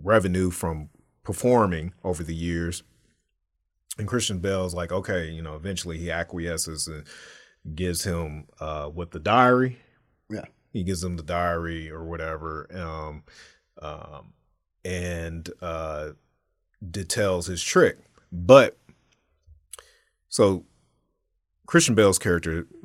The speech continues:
Speaker 1: has to go to the gallows at the end, and, you know, he's hung, and, um,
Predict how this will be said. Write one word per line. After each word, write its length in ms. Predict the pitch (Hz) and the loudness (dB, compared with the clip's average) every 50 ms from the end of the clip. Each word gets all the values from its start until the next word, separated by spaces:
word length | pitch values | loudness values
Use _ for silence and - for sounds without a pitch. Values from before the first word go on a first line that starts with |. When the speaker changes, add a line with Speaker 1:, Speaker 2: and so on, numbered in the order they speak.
| - - | -16 -14
Speaker 1:
has 180 | 80 82 87 | -10 -8 -8
to 60 | - 85 | -6 -4
go 100 | 85 82 | -4 -4
to 120 | 78 - 92 | -4 -4 -6
the 80 | 85 | -4
gallows 720 | 76 78 78 76 76 73 76 78 76 78 78 80 82 85 - | -4 -2 -2 -2 -2 -2 -2 -4 -4 -4 -6 -6 -8 -6 -6
at 120 | 80 76 - | -6 -6 -6
the 120 | 78 62 | -10 -10
end, 380 | 76 78 78 78 78 85 87 - - - | -8 -8 -8 -8 -8 -8 -8 -10 -12 -12
and, 400 | 80 80 80 78 78 78 78 78 | -12 -10 -10 -10 -10 -10 -12 -12
you 100 | 78 76 | -12 -12
know, 320 | 76 76 76 73 73 73 - | -10 -10 -10 -10 -10 -12 -10
he's 240 | - 85 85 82 - | -10 -8 -8 -8 -8
hung, 480 | - - 98 95 90 85 82 82 87 87 - - - - - _ _ _ - | -4 -2 0 0 0 0 -2 -4 -6 -8 -12 -20 -20 -20 -20 _ _ _ -12
and, 580 | - 80 80 78 78 78 78 76 76 76 - - _ _ _ | -10 -8 -8 -8 -8 -8 -8 -10 -10 -14 -16 -20 _ _ _
um, 640 | - 78 76 76 76 73 73 73 73 73 73 85 | -14 -12 -12 -10 -12 -12 -12 -12 -14 -14 -16 -20